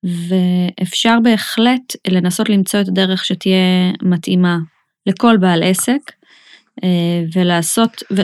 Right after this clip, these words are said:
ולא ללכת כשטנץ, לא בהכרח ללכת על מה שטרנדי אצל הקולגות ועובד לקולגות שלך, אלא על מה שיכול לעבוד לך, ופשוט צריך להשקיע בזה חשיבה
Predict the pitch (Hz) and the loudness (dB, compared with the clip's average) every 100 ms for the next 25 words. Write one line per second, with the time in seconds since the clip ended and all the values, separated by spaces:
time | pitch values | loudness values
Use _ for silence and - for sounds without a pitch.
0 | - 190 208 269 294 277 247 208 - 214 | -2 2 4 6 4 2 -2 -2 0 2
1 | 170 160 - - 202 226 247 220 196 208 | 2 0 -4 -4 0 2 2 0 0 2
2 | 196 202 196 185 196 196 196 196 202 202 | 2 2 0 2 2 0 -4 0 2 4
3 | 196 190 175 175 180 190 185 190 196 190 | 4 2 0 -2 -2 0 0 2 0 -2
4 | 180 175 170 196 190 180 180 185 185 - | 0 0 0 0 0 0 0 0 0 -4
5 | 185 247 285 339 - - - - 202 190 | -4 0 0 -2 -18 -20 -20 -2 2 4
6 | 185 185 220 240 220 208 202 185 180 185 | 4 4 4 2 0 0 0 2 2 0
7 | 202 233 330 381 _ _ - - - 202 | -2 -2 -4 -8 _ _ -20 -20 -8 -4
8 | 196 - 294 339 294 277 - 262 226 202 | -2 -2 -2 -2 0 -2 0 2 2 0
9 | 196 - 202 190 262 | -2 -2 -2 0 2